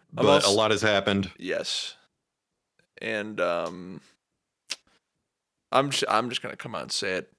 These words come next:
Speaker 1: I, I slept, like, two hours last night.
Speaker 2: Yeah.
Speaker 1: Uh, can you tell?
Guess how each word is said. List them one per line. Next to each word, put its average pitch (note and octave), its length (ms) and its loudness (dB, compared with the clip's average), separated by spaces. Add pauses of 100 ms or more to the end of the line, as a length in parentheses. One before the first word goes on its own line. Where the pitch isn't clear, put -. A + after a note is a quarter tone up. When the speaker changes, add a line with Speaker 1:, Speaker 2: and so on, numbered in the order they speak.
(140)
Speaker 1:
I, G#2 340 2 (1000)
I B2+ 120 6
slept, - 340 0
like, G#2 180 -6
two A#2+ 180 -2
hours A2 320 2
last B2 280 -4
night. A#2+ 220 -10 (1400)
Speaker 2:
Yeah. C2+ 320 -2 (480)
Speaker 1:
Uh, - 580 -6 (140)
can A#2+ 180 0
you A#2 100 -2
tell? B2 360 -4